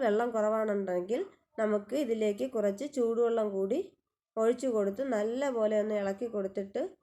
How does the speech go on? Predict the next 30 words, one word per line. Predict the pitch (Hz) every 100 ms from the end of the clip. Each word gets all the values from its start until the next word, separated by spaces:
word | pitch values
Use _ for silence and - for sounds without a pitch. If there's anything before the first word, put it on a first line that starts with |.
| - _ _ _ -
കുറച്ചുകൂടി | 240 233 247 214 214 226
ഒന്ന് | 226 226
തിളപ്പിച്ച് | 208 196 196 208 269 254
നല്ലതുപോലെ | 208 214 226 214 196 196 277 330
കറിയൊക്കെ | 226 208 220 214 226
ഒന്ന് | 214 214
കുറുക്കിയെടുക്കണം. | 214 214 214 226 190 190 196 240 233
അപ്പോൾ | 220 214
എൻ്റെ | 208 214
ഇവിടുത്തെ | 208 196 240 220
ബീഫ് | 226 233 233
കറി | 220 220
റെഡിയായി | 202 196 247 233 214
കിട്ടിയിട്ടുണ്ട്. | 202 196 208 196 180 185 294 403 _ _ _ _ _ _ _ _ _ _ _ _ _ 269
ഇനി | 294 277
ഇതിലേക്ക് | 226 220 220 233
ഞാൻ | 226 220
കുറച്ച് | 208 202 247
കറിവേപ്പിലയും | 220 208 208 196 202 196 247 262
കുറച്ച് | 208 185 254 262
മല്ലിയിലയും | 214 208 220 214 214 208
കൂടി | 214 208
ഇട്ട് | 214 214
കൊടുത്തതിന് | 196 208 208 214 196
ശേഷം | 175 226 311 - - 214
അല്പനേരം | 202 208 196 214 311 240
മൂടി | 214 220
വയ്ക്കുന്നുണ്ട് | 180 190 190 185 185
കേട്ടോ. | 190 247 190 - _ _ _ _ 214
അപ്പോൾ | 214 254